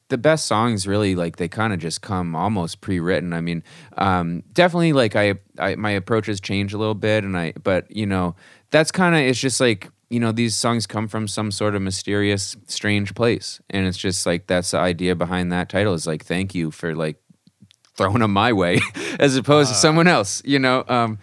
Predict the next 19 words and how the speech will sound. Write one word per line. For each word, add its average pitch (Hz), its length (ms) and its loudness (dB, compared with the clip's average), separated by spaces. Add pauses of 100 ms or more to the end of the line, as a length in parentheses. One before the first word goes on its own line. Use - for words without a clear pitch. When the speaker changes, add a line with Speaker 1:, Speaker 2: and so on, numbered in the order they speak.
(220)
Speaker 1:
I 117 120 4
suppose, 120 520 2
you 135 80 2
know, 135 140 4
that's 127 180 2
kinda 127 300 2
like, 107 380 0
I, - 260 -4 (340)
I, 143 480 4
you 131 140 0
know, 123 100 2
I 117 140 4
wish 147 320 2
I 117 140 2
could, 104 300 -6
like, 104 180 -4
kinda 107 240 -2
manufacture 95 680 -2
songs 85 640 -10